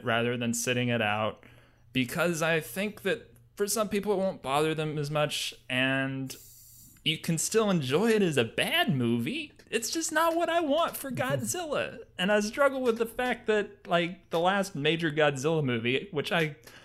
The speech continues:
Speaker 1: more or less prefer to this one, I also rated a six. So,
Speaker 2: Hmm.
Speaker 1: I mean, it also wasn't a quote-unquote successful film.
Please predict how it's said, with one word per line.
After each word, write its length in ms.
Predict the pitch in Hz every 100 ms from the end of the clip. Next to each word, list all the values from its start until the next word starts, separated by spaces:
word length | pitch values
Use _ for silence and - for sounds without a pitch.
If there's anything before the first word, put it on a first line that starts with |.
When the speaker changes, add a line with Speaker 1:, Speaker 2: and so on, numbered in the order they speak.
| - - - -
Speaker 1:
more 220 | 120 147
or 40 | 202
less 220 | 185 175
prefer 360 | - 131 180
to 60 | 156
this 280 | 117 117 -
one, 160 | 117
I 80 | 143
also 320 | 175 196 -
rated 320 | 202 202 214 208
a 60 |
six. 360 | 208 - 196 - - -
So, 760 | - - - 180 180 175 160 120 - - - - - -
Speaker 2:
Hmm. 280 | 127 120 104 -
Speaker 1:
I 80 |
mean, 160 | 156 147
it 100 | 151
also 320 | 170 156 -
wasn't 380 | 147 147 143 131
a 180 | 123 - - _ _ _ _ _ _
quote-unquote 580 | - 131 123 117 120 113
successful 680 | - - 117 120 - 113 110
film. 460 | - 110 104 123